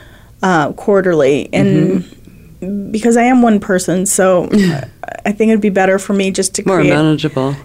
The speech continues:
Speaker 1: It's much more manageable than doing a, a weekly or a monthly anything. So I think a quarterly magazine is gonna be awesome. And, and everyone that is contributing, um, is doing it on their own. They're not getting paid to do this.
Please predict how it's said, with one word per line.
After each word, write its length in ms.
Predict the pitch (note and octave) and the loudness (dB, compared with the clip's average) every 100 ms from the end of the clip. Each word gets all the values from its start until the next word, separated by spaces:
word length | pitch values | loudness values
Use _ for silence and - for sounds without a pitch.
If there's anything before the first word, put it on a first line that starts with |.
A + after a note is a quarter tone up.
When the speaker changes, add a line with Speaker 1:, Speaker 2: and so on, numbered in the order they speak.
| - | -4
Speaker 1:
It's 200 | A#3+ B3 | 0 2
much 400 | A#3+ B3 A#3 A3 | 4 4 2 0
more 140 | F#3 | 0
manageable 520 | E3 D3+ E3+ F3+ F3+ | 2 2 0 0 -2
than 140 | E3 E3+ | 0 0
doing 320 | F3 F3 E3 | 2 0 0
a, 80 | D3 | -2
a 120 | F3+ | 0
weekly 360 | F#3 F3+ - D#3+ | 2 0 0 0
or 100 | D#3+ | 0
a 40 | D#3 | 0
monthly 580 | E3 E3 - D3 C#3+ - | 0 -2 -2 -4 -4 -2
anything. 580 | F#3+ F3+ E3+ - D#3 | 0 0 -2 -4 -4
So 280 | - - E3+ | -2 0 2
I 120 | D3+ | 0
think 220 | - G#3+ - | 0 -4 -6
a 20 | |
quarterly 840 | - - G#3 G#3 G#3 F#3+ F3+ F#3 - - - - | -10 -2 0 2 4 4 2 -2 -14 -20 -20 -4
magazine 520 | G3 F3+ F3+ F3+ F3+ | 0 2 2 2 2
is 120 | F3 F3 | 0 0
gonna 140 | F3 | 0
be 140 | E3+ - | 0 0
awesome. 500 | E3+ E3+ E3+ D#3 - | -2 -2 -2 -2 -2
And, 240 | E3+ - - | -4 -4 -6
and 180 | F3+ | -4
everyone 480 | - G3 A3 G3+ F#3+ | -2 0 2 4 2
that 120 | F#3 | 2
is 180 | F3 E3 | 2 0
contributing, 1000 | - F#3 - G3+ G3 F#3 E3+ E3 D#3+ - - | -2 -6 -2 0 2 2 2 2 -2 -6 -4
um, 420 | F3 D#3+ C#3 - - | -2 0 -2 -6 -8
is 160 | - F#3 | -2 -2
doing 280 | F3+ F#3 F#3 | 2 2 2
it 240 | F3 - - - - - - - - - - | 2 -2 -8 -20 -20 -20 -20 -20 -20 -14 -2
on 160 | G3 | 2
their 160 | G3 F3+ | 2 2
own. 300 | F3+ E3+ E3+ | 2 0 0
They're 140 | F#3 F3+ | 0 2
not 160 | F3 | 2
getting 240 | F#3 G#3 G#3 | 2 2 2
paid 240 | G3+ F#3+ | 2 2
to 80 | F3+ | 0
do 180 | F3 D#3+ | 2 2
this. 360 | D#3 E3 - | 2 2 -2